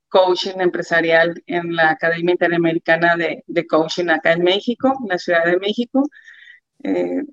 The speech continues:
he desarrollado varias certificaciones dentro del, del Instituto Panamericano de, de Empresarios, también en, aquí en México, todo con la finalidad de ir sumando, ir e innovando, este,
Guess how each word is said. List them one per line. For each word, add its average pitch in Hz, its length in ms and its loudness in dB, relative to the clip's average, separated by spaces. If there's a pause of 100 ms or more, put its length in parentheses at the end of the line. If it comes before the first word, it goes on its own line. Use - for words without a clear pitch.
(140)
he 185 200 4 (180)
desarrollado 180 600 4
varias 185 280 4
certificaciones 175 760 -2
dentro 175 300 2
del, 170 320 2
del 175 200 -4
Instituto 170 440 -6
Panamericano 170 920 0
de, 160 300 -2 (920)
de - 440 -4
Empresarios, 180 920 0
también 175 580 -2
en, 170 460 -6
aquí 165 260 -2
en 175 140 0
México, 185 480 -2 (460)
todo 196 260 4
con 202 140 4
la 190 100 0
finalidad 170 640 2 (600)
de 190 200 2
ir 190 220 4
sumando, 202 680 0 (140)
ir 185 240 -8 (360)
e 185 100 0
innovando, 180 880 2 (160)
este, 185 360 -10